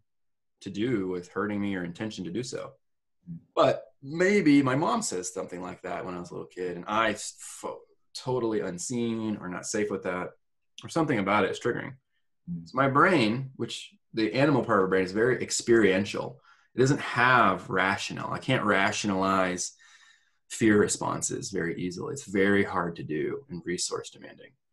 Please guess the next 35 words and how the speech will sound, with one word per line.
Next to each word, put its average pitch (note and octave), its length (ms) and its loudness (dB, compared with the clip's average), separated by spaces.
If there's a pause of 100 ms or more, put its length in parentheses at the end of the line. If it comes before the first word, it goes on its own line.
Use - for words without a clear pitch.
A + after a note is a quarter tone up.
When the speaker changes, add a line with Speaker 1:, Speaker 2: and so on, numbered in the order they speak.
(320)
Speaker 1:
So - 160 -4
the G#2+ 80 4
back C#3 260 4
of - 60 -4
your B2 120 6
brain B2 460 6
goes A2 140 4
back G#2+ 320 2
to A#2 100 2
that G#2+ 220 4
original D3 440 2
experience - 600 -6
unconsciously. C3 720 -2
Usually B2+ 220 -2
we're B2 60 2
not A2 60 2
even F#2+ 120 2
aware D#3 240 4
of F3 100 2
this, - 300 -6 (420)
and G2 280 2 (260)
connects D3 340 4
the - 60 -8
two. - 260 -6
Like, - 180 -10
this A#2 220 4
reminds G#2+ 300 2
me G2+ 80 2
of F#2 80 0
this A2 200 2
thing, A2+ 160 2
and F#2+ 100 0
that F#2+ 180 0
wasn't F2+ 300 0
safe. - 300 -6